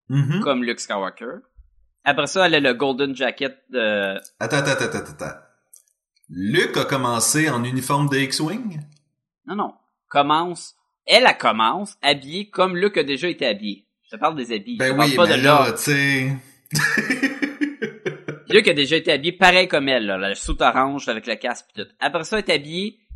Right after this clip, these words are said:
Speaker 2: comme Luke à la fin de l'épisode quatre, avec le gold, le, le jacket de bowling en or.
Speaker 1: Mhm.
Speaker 2: Et ça finit comment ?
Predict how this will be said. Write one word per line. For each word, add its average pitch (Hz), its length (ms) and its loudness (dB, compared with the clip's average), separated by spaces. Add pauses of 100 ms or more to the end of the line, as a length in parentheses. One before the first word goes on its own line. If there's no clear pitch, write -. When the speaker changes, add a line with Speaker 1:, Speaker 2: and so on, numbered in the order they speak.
Speaker 2:
comme 226 300 0
Luke 196 240 2
à 160 80 0
la 123 140 4
fin 156 160 -8
de 151 60 -8
l'épisode 117 380 -10
quatre, 110 280 -6 (160)
avec 110 300 -6
le 113 100 -4
gold, 104 360 -8
le, 104 360 0
le 95 260 -6
jacket 107 380 -6
de 107 80 -6
bowling 104 420 -6
en 98 180 -10
or. 104 200 -6 (360)
Speaker 1:
Mhm. 131 520 -4 (340)
Speaker 2:
Et 190 460 2 (100)
ça 131 140 -8
finit 143 180 -8
comment ? 170 400 0